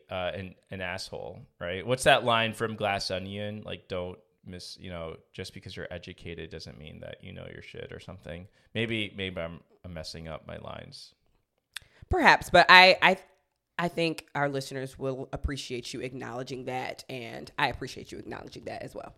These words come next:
Speaker 2: And we are working. It is our duty to improve ourselves, and that is, um, a line I remembered from The Good Place that was said by a famous philosopher who I cannot remember, but we are always trying to improve our language and upgrade our,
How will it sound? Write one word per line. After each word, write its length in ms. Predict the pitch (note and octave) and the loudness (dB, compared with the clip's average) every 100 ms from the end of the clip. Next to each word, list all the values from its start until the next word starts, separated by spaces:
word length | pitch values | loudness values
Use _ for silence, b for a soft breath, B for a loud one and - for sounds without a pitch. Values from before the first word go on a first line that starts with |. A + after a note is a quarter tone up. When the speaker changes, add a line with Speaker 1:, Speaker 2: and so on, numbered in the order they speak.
| - _ _ _ - _ - - | -20 _ _ _ -20 _ -20 0
Speaker 2:
And 220 | G#3+ A#3 G#3+ | 6 6 6
we 160 | C#4 | 4
are 100 | B3+ | 6
working. 340 | F#3+ A3 B3 A3+ | 6 4 0 0
It 140 | D#4+ | 4
is 80 | E4+ | 10
our 120 | E4 | 10
duty 340 | G#3 D4+ D#4+ | 10 4 2
to 140 | - B3 | 2 2
improve 320 | A3+ A#3+ A3 | 2 2 4
ourselves, 500 | D#3 D3 B2+ C#3 - | 4 4 -4 -6 -8
and 220 | D#3 D#3 D3+ | -8 -8 -4
that 260 | A#3+ G#3+ - | -4 -4 -6
is, 460 | C#3 C#3 C3+ - - b b b b b - | -4 -4 -6 -14 -20 b b b b b -8
um, 420 | C#3 C#3 - - _ _ _ _ E4 _ _ - | -8 -8 -12 -20 _ _ _ _ -20 _ _ -8
a 80 | D3 | -4
line 300 | D3 D3+ D3+ | -2 -2 -2
I 60 | |
remembered 420 | D#3 D#3 D#3 E3 | -2 -2 -4 -6
from 140 | - F#3 | -6 -6
The 60 | |
Good 200 | E3 A#3+ | -2 -4
Place 480 | A#3 - - - - - B3 | -4 -10 -12 -16 -20 -18 -8
that 120 | C3+ | -6
was 160 | C#3 | -8
said 340 | - - G3+ G#3 | -10 0 2 4
by 120 | D#3 | 2
a 80 | B2+ | 2
famous 320 | D3+ C#3+ C#3+ | 0 0 -2
philosopher 540 | - C#3+ D3 - D#3 D#3+ | -4 -2 -2 -4 -4 -4
who 200 | D3+ D3 B B B | -6 -8 B B B
I 140 | E3 A3 | 0 0
cannot 340 | A3+ F3 E3+ | 0 -4 -2
remember, 380 | D#3+ D3+ C#3 C3 | -4 -4 -4 -4
but 280 | C3 C#3 C3 | 0 0 0
we 200 | E3 E3+ | 0 2
are 100 | D3 | 2
always 220 | C3+ B2+ | 2 -2
trying 180 | - C3 | -4 -4
to 80 | G2+ | -4
improve 360 | C3 - C#3+ | -6 -6 -2
our 160 | C3 C3 | 0 0
language 500 | C3+ C3 C#3 C3+ C3+ | 0 -2 -2 -4 -4
and 100 | C3 | -6
upgrade 420 | C3+ C3 C#3 C3 C3 | -6 -6 -2 -2 -2
our, 180 | C3 | -4